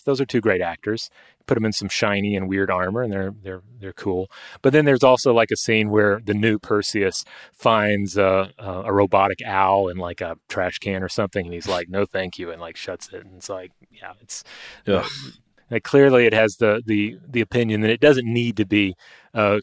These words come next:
Speaker 1: cute and, uh, impressive. It needs just to be, like, it just needs to be, like, uh, hard and, uh, and action packed. So I don't know. It, it, it,
Speaker 2: Ugh.
Speaker 1: I,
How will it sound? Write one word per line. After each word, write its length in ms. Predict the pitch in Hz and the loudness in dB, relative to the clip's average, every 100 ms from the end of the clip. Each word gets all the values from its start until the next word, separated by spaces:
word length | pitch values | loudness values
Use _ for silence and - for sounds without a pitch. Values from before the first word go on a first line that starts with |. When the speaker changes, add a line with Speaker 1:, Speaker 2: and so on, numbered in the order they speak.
| - | -4
Speaker 1:
cute 460 | - 127 113 - - | -2 0 0 -4 -6
and, 320 | 110 101 95 | -2 -2 -2
uh, 100 | 95 | -4
impressive. 540 | 101 95 113 104 - 92 | -4 -4 0 0 -2 -8
It 60 | |
needs 180 | 92 98 | -6 -6
just 200 | - - | -8 -12
to 60 | 95 | -8
be, 160 | 101 | -6
like, 180 | 90 90 | -6 -8
it 60 | 95 | -8
just 120 | 101 | -10
needs 140 | 107 - | -10 -10
to 60 | |
be, 100 | - | -10
like, 320 | 90 85 - | -8 -10 -10
uh, 120 | 92 87 | -12 -12
hard 600 | - - 98 90 85 - - - - - | -4 0 0 0 -8 -16 -20 -20 -20 -18
and, 300 | 92 87 90 | -16 -10 -8
uh, 100 | 87 | -8
and 120 | 95 | -10
action 600 | 90 90 - - 85 80 85 | -12 -12 -10 -10 -12 -16 -10
packed. 440 | - 87 85 - | -6 -6 -8 -16
So 240 | - - 87 | -16 -12 -6
I 140 | 98 | -4
don't 120 | 104 | -4
know. 300 | 95 85 101 104 | -6 -12 -12 -6
It, 60 | |
it, 100 | 131 123 180 | -6 -6 -10
it, 120 | - - | -6 -6
Speaker 2:
Ugh. 40 | - - - - _ _ - | -6 -20 -20 -20 _ _ 0
Speaker 1:
I, 180 | 139 | 4